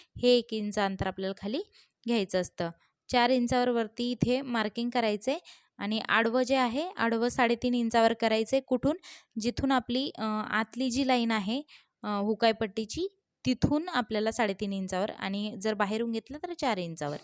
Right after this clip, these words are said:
आणि उभं आपल्याला चार इंच घ्यायचंय.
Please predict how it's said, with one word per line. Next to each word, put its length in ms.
आणि 200
उभं 360
आपल्याला 360
चार 280
इंच 260
घ्यायचंय. 460